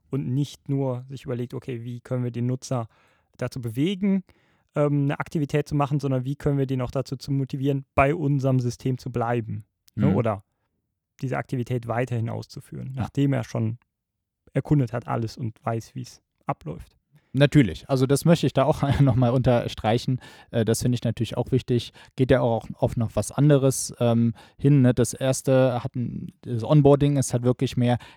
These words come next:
Speaker 2: kennenlernen, so einfach wie möglich gestalten, ähm, halt auch mit, mit Motivation, äh, verbinden und halt Spaß dran haben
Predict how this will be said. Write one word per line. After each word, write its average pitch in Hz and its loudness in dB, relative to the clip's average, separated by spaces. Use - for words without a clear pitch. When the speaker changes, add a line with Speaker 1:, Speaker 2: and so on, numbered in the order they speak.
Speaker 2:
kennenlernen, 156 6
so 131 2
einfach 131 -2
wie 127 -2
möglich 135 0
gestalten, 139 4
ähm, 113 2
halt 117 -2
auch 123 -6
mit, 123 -4
mit 131 -6
Motivation, 139 2
äh, 139 0
verbinden 147 0
und 123 0
halt 117 -4
Spaß 131 -2
dran 156 0
haben 156 2